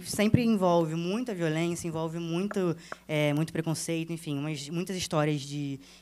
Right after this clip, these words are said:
violência, principalmente intrafamiliares, né, é, de questões, assim, bem difíceis de lidar, né, assim, de, a gente tem uma equipe multi, né, com nutricionista, psicólogo e tudo mais,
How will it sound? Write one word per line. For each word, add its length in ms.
violência, 580
principalmente 680
intrafamiliares, 1000
né, 220
é, 680
de 120
questões, 320
assim, 200
bem 720
difíceis 600
de 40
lidar, 400
né, 180
assim, 300
de, 540
a 100
gente 200
tem 160
uma 140
equipe 340
multi, 380
né, 160
com 260
nutricionista, 600
psicólogo 540
e 20
tudo 160
mais, 400